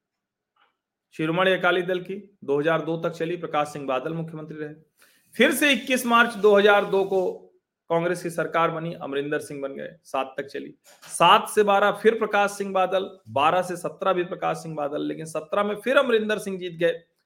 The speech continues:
अंतिम समय में चरणजीत सिंह चन्नी को भी बना दिया। आप सोचिए जरा, इसमें भारतीय जनता पार्टी कहीं नहीं है।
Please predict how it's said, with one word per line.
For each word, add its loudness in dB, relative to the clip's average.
अंतिम -6
समय -4
में -6
चरणजीत -2
सिंह -14
चन्नी -8
को -4
भी -2
बना -2
दिया। -12
आप -2
सोचिए -2
जरा, -2
इसमें -8
भारतीय -4
जनता -2
पार्टी -4
कहीं -8
नहीं -6
है। -18